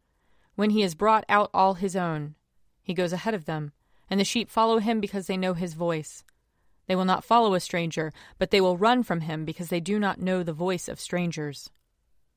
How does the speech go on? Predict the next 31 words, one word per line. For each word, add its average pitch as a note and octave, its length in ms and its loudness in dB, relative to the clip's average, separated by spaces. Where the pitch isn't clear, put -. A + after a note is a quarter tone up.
Jesus A3+ 360 0
used A3+ 200 -2
this F3+ 160 -6
figure A3 320 0
of - 120 -4
speech - 400 -8
with F#3+ 140 -4
them, D#3+ 260 -4
but F3+ 120 -4
they G3+ 100 4
did A#3 160 -2
not D4+ 160 2
understand C#4+ 540 0
what E3 100 -2
he E3 80 -6
was E3 140 -6
saying A#3 300 -4
to - 120 -10
them. - 300 -10
So F3+ 160 -2
again, G#3+ 340 4
Jesus F#3+ 320 -2
said A3 180 0
to G3 80 -6
them, F3+ 220 -2
Very A#3 220 6
truly, C#4 380 0
I G#3 120 4
tell C4+ 260 0
you, A#3 240 2
I A#3 220 -2